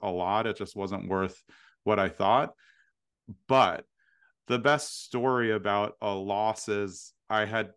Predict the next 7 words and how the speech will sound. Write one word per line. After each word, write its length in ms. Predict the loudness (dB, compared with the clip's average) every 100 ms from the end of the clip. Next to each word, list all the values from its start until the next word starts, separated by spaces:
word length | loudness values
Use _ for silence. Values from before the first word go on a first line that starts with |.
| _
prepped 360 | -4 -2 -2 -4
my 180 | -4 -4
whole 380 | -4 -2 -2 0
life 340 | -2 -4 -6
to 120 | -14
be 240 | -8 -4 -2
okay, 720 | -4 -6 -6 -4 -2 -6 -10